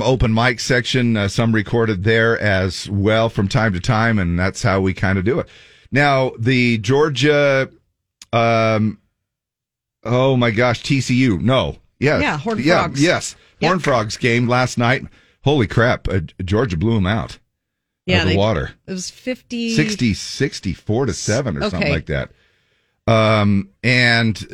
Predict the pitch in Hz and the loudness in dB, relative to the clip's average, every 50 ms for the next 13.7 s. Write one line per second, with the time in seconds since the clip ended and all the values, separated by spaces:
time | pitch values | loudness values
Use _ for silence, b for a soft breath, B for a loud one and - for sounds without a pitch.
0 | 117 110 - - 135 131 123 101 - 160 165 151 135 - - 135 131 131 127 113 | 0 0 2 2 2 2 2 0 0 2 2 2 2 0 0 0 0 0 0 0
1 | 123 117 117 110 107 123 120 113 - - 104 98 - - 127 113 110 104 - 98 | 0 0 0 0 0 0 0 0 -2 -2 -4 -4 -2 0 0 0 0 0 0 0
2 | 85 82 87 90 - - b b b b b b b b b b - 104 110 107 | 0 0 -2 -2 -6 -10 b b b b b b b b b b -2 0 2 2
3 | 110 110 107 98 107 101 110 107 104 104 - 117 127 127 117 - - 131 123 110 | 2 2 2 0 0 0 2 2 0 0 0 0 0 0 0 0 0 0 0 0
4 | 117 78 85 - 113 101 101 95 98 101 95 98 110 110 110 107 - 110 107 101 | -2 -4 -2 0 0 2 2 2 0 0 0 0 0 0 0 0 0 -2 -2 -2
5 | 98 92 107 107 107 107 107 107 101 98 - - 104 98 98 95 92 90 92 - | -2 -2 -2 0 0 0 0 0 -2 -2 -2 0 0 2 2 0 0 -2 -2 -6
6 | _ _ _ - - - 117 107 107 95 98 90 98 104 98 95 - 101 92 87 | _ _ _ -16 -4 -2 0 0 2 0 0 0 0 0 0 -2 -2 -4 -4 -2
7 | 90 101 101 104 - - 95 90 87 80 87 - - - - 113 113 - - - | -2 -2 -2 -2 -4 -2 -2 -2 0 0 -2 -4 -6 -4 -2 -2 -2 -2 -4 -8
8 | - - 110 123 127 101 78 - - 98 85 104 131 156 - 76 73 - b b | -6 -4 -4 -2 -2 -2 -4 -6 -6 -4 -2 0 0 0 0 -2 -4 -8 b b
9 | b b b b b b b b 85 87 - - 87 82 76 65 58 95 82 71 | b b b b b b b b -2 -2 -2 0 -2 -2 -2 -2 -2 -2 -2 -2
10 | 69 71 73 90 101 85 - - 82 85 87 85 78 80 - - 104 85 76 67 | -2 -2 0 -2 -2 -4 -6 -10 -8 -6 -4 -4 -4 -4 -6 -6 -6 -6 -4 -2
11 | 69 95 117 - 80 76 - 90 90 92 92 78 95 95 110 120 113 101 107 104 | -2 -4 -4 -4 -8 -10 -4 -2 0 0 0 2 2 2 2 2 2 2 2 4
12 | 101 110 107 101 95 90 87 - 120 120 120 123 123 107 95 - - - - - | 4 4 2 2 0 -4 -2 0 0 0 2 2 0 -2 -4 -8 -16 -18 -16 -4
13 | - 143 165 180 185 170 139 143 107 92 - - - | 0 2 2 4 4 4 2 0 0 0 -4 -10 -14